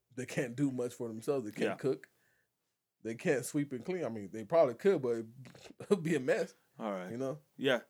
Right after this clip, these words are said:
Speaker 2: So let's, let's get, let's, let's narrow it down a little bit more right here at the end 'cause we need to go ahead and get off this, this, uh, this, uh, vlog today.
Speaker 1: Right.
Speaker 2: Vlog slash podcast. Let's go ahead and give them the information. Find us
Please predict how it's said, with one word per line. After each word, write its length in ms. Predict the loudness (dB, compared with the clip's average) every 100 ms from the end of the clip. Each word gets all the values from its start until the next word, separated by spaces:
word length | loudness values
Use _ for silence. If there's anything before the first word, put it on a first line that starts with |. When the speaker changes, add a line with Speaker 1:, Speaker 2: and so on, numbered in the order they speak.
| _ _
Speaker 2:
So 320 | 2 4 4 -2 _
let's, 320 | 0 0 0 -4
let's 180 | -6
get, 220 | -4 -4 0
let's, 220 | -2 0
let's 200 | -4 2
narrow 240 | 4 6
it 80 | 4
down 140 | 4
a 40 | 4
little 160 | 4
bit 140 | 4 2
more 320 | 4 6 6
right 220 | 6 4
here 140 | 6 2
at 100 | 0
the 100 | -2
end 160 | -2 -2
'cause 100 | -4
we 100 | -2
need 120 | -2
to 20 |
go 120 | -2
ahead 100 | -2
and 80 | -2
get 140 | -2 0
off 200 | -2 -6
this, 220 | -10 -10 _ _ _ _ _ _ 0
this, 340 | 0 0 -4
uh, 420 | -2 -2 -6 -10 -8
this, 260 | -10 -8
uh, 340 | -10 -10 -12 -16 -20 _ _ -2
vlog 380 | 0 0 -2 -12 -20 _
today. 180 | -12 -10
Speaker 1:
Right. 160 | -12 -16 _ _ _ _
Speaker 2:
Vlog 260 | 0 2 2
slash 280 | 0 0 -2
podcast. 760 | -6 -6 -6 -12 -12 -14 -20 _ _ _ _ _ _ _ _ _ -20
Let's 140 | -6
go 80 | -2
ahead 120 | -2
and 80 | 0
give 140 | -2
them 160 | -2 -4
the 80 | -4
information. 640 | -6 -4 -4 -4 -6 -12 -6
Find 180 | -6
us 140 | -6